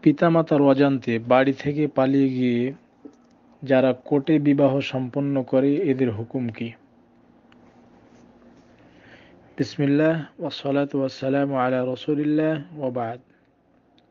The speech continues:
সম্মানিত দিনী ভাই ও বন্ধুরা,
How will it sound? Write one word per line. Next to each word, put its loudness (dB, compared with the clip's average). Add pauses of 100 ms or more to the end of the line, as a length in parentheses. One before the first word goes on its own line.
(2750)
সম্মানিত 0
দিনী -2
ভাই -2
ও -4
বন্ধুরা, -6